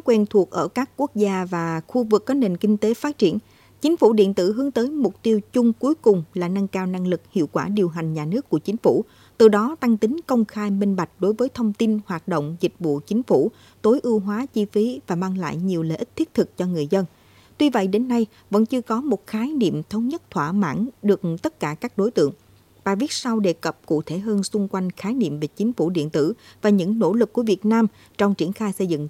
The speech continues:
chính phủ điện tử. Mời quý vị và các bạn cùng nghe. Thưa quý vị và các bạn, chính phủ điện tử là một thuật ngữ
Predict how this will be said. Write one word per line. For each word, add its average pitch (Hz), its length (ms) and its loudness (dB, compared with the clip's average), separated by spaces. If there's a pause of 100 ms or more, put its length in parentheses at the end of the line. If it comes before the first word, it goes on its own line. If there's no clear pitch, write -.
chính 247 300 -2
phủ 170 200 2
điện 143 200 -2
tử. 139 220 0 (420)
Mời 202 120 4
quý 294 160 0
vị 170 300 2
và 165 220 -6
các 262 200 -10
bạn 147 300 -6
cùng 165 220 -2
nghe. 170 140 -2 (1500)
Thưa 269 100 2
quý 320 160 6
vị 170 220 6
và 196 140 0
các 311 200 -6
bạn, 165 180 -2 (440)
chính 302 160 2
phủ 208 180 4
điện 190 220 4
tử 180 160 2
là 233 180 -2
một 190 280 0
thuật - 160 -2
ngữ 185 260 0